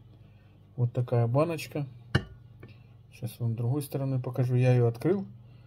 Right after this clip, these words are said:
поддел, всё открылось, всё чётенько. Так, ребятки, куски просто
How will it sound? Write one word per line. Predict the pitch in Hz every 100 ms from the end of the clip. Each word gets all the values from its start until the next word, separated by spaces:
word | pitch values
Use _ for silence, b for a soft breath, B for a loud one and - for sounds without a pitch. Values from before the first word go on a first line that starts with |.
| b b -
поддел, | - 131 131 185 170
всё | - 139
открылось, | 127 - 165 160 131 - -
всё | 123
чётенько. | - 143 - 131 127 123 - - - - - - - - -
Так, | 139 123 - - b b b b -
ребятки, | 139 139 139 123 135
куски | 127 165 - - 233
просто | 196 180 185 190 175 170